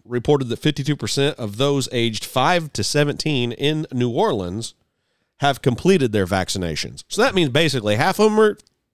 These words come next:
vaccinated and the other half isn't. So that means half of these kids won't be allowed to go to school. And a thought that I had about this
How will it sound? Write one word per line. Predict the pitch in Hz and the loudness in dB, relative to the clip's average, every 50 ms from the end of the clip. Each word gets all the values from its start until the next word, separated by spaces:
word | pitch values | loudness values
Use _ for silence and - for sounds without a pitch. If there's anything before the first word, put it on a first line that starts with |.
| _ _ - | _ _ -2
vaccinated | 160 170 135 - - 110 104 95 87 98 101 113 - _ _ _ - - - - | 0 0 0 0 -2 -2 -2 -2 -2 -2 -6 -6 -12 _ _ _ -20 -20 -4 0
and | 175 185 | 2 4
the | 170 | 4
other | 160 147 135 123 | 4 2 2 2
half | 123 117 110 143 | 2 2 2 2
isn't. | 151 135 87 85 57 - - _ _ _ _ _ _ _ _ _ _ _ _ _ _ _ _ _ _ _ _ _ _ _ _ _ _ _ _ _ _ _ | 2 2 2 -2 -8 -14 -18 _ _ _ _ _ _ _ _ _ _ _ _ _ _ _ _ _ _ _ _ _ _ _ _ _ _ _ _ _ _ _
So | - - | -10 -4
that | 165 247 | 0 0
means | 240 180 175 | 0 0 0
half | 180 - - 320 - 262 | 0 -2 -2 -2 -2 0
of | 202 | 2
these | 202 202 190 - | 2 2 2 2
kids | - 220 240 262 196 151 - - _ _ _ _ _ _ _ _ _ _ _ | 2 2 2 2 2 0 -4 -8 _ _ _ _ _ _ _ _ _ _ _
won't | 127 160 208 208 214 | 0 0 2 4 4
be | 220 | 4
allowed | 208 220 208 190 | 4 4 2 2
to | 170 | 4
go | 170 214 | 4 2
to | 156 120 | 2 2
school. | - - - - 339 453 370 92 67 53 - _ _ _ _ _ _ _ _ _ _ _ _ _ _ _ _ _ _ _ _ _ _ _ _ _ _ _ _ _ _ _ _ _ _ _ _ _ _ _ _ - _ _ _ _ _ _ _ _ _ _ _ _ _ - | -2 -4 -2 0 4 4 4 4 2 -2 -10 _ _ _ _ _ _ _ _ _ _ _ _ _ _ _ _ _ _ _ _ _ _ _ _ _ _ _ _ _ _ _ _ _ _ _ _ _ _ _ _ -20 _ _ _ _ _ _ _ _ _ _ _ _ _ -6
And | 151 147 | -4 -4
a | 131 | -2
thought | - 220 311 277 - | 0 0 0 2 2
that | 202 170 | 2 2
I | 165 143 | 2 2
had | 143 151 147 131 | 2 2 2 0
about | 104 90 92 85 78 - | 0 -2 -4 -6 -6 -6
this | 85 82 82 92 - - - - | -8 -6 -6 -6 -6 -6 -6 -8